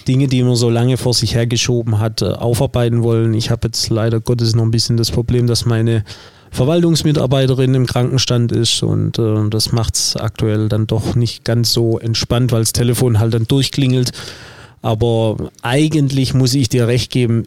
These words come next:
ist diese Zeit eine schöne, zumal, ähm, sei mal durch das, dass wir auch stark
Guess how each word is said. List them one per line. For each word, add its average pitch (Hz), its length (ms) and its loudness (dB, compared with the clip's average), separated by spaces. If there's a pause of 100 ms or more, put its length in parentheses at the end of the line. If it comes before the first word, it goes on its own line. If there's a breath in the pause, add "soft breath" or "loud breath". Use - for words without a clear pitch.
ist 147 220 0
diese 120 260 2
Zeit 120 340 0
eine 110 380 0
schöne, 139 840 2 (220)
zumal, 110 1000 0
ähm, 110 320 -2 (560)
sei 117 240 0
mal 110 160 0
durch 110 160 0
das, - 180 -2
dass - 240 -2
wir 107 160 0
auch 107 140 0
stark 110 400 -2